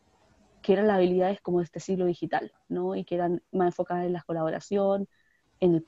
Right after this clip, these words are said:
enfocadas en el proceso, en, eh, en ser horizontales en las decisiones,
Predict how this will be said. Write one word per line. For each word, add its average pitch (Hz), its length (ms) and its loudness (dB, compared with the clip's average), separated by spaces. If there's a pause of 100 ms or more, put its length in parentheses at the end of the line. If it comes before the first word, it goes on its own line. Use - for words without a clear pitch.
enfocadas 175 380 -2
en 170 60 4
el 160 60 -4
proceso, 180 760 -4
en, 170 340 -4
eh, - 340 -6
en - 80 -4
ser 185 160 0
horizontales 180 720 0
en 175 80 -2
las 165 140 -4
decisiones, 175 720 -2